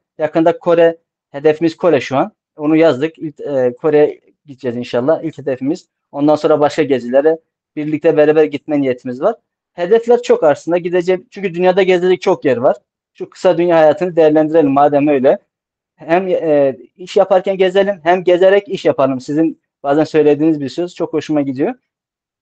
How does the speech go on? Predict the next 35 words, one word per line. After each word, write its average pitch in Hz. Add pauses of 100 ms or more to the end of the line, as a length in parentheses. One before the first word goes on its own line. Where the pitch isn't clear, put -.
(140)
Yani 151
işi 196
yaparken 220
eğlenelim, 196
gezelim, 180 (260)
hayatın 180
tadını 180
çıkaralım. 147
Bunu 175
yaparken 185
de 233
işimizi 190
de 160
yapalım. 113 (520)
Böyle 208
güzel 196
bir 165
iş. - (340)
Dolayısıyla 196
yedi 196
yirmi 190
dört 226
insan 190
sürekli 185
aklında 175
düşünüyor. 170
Gerçekten 175
bazen, 175 (500)
e, 131 (160)
kafaya 185
koyuyorum 185
yastığa. 160 (720)
Yarın 180
bir 175
şeyler 226